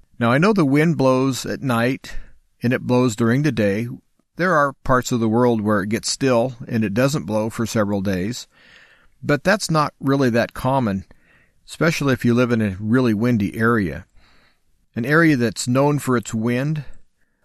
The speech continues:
will almost always give you the constant power you need, or close to constant, to where your power will stay on more than off most of the time. The big drawback with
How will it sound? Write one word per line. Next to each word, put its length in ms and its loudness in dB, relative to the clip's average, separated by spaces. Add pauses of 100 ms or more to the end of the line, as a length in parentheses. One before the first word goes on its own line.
will 400 2
almost 460 2
always 480 2
give 360 0
you 440 2 (600)
the 260 0
constant 640 -2 (320)
power 340 4
you 180 0
need, 360 0
or 260 2
close 400 -2
to 160 -2
constant, 560 -4 (500)
to 100 0
where 80 4
your 180 2
power 400 2
will 100 -2
stay 240 0
on 240 2
more 220 2
than 100 -2
off 420 -6
most 300 0
of 80 -12
the 100 -6
time. 460 -4 (640)
The 120 0
big 360 0
drawback 760 0
with 420 -2